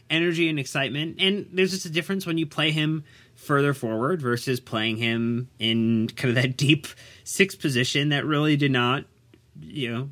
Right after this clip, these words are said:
work well with his game, and I think don't, doesn't take advantage of all of his skill set there. I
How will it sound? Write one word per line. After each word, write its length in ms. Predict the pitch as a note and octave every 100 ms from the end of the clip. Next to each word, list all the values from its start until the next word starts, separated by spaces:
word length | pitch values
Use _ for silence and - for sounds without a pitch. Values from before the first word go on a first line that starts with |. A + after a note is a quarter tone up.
| C#3+
work 260 | C3 C3+
well 240 | C3 A#2+ B2
with 140 | B2
his 140 | A#2+
game, 440 | A#2 C3+ C3+ B2 A#2
and 80 | A2+
I 160 | A2+
think 200 | A2 A2+
don't, 280 | B2 A#2+ -
doesn't 240 | D3 B2+
take 160 | A#2+ A#2+
advantage 460 | A2 A2 G#2+ G#2 G#2+
of 400 | G2+ G2 G2 F#2
all 300 | G2+ G#2+ G2+
of 100 | F#2
his 500 | G#2 G2 F#2 F2 -
skill 300 | - - F#2+
set 280 | F#2+ F#2+ -
there. 260 | F2+ E2+ E2+
I 20 | -